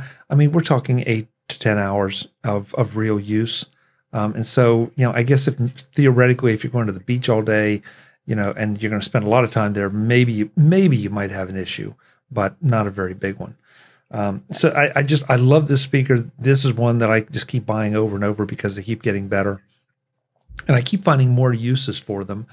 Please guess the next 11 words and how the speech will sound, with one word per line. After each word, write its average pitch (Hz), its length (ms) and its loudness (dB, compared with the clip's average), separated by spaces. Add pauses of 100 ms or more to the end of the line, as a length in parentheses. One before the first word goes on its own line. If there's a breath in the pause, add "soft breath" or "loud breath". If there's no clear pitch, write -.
(440 soft breath)
because 135 440 2
they 107 120 -2
are 101 80 -4
so 127 180 -4
nice. 98 300 -8 (400 loud breath)
One 208 360 4
little 180 260 6
thing, 147 260 4
though, 98 220 -2
and, 123 340 0
uh, - 80 -16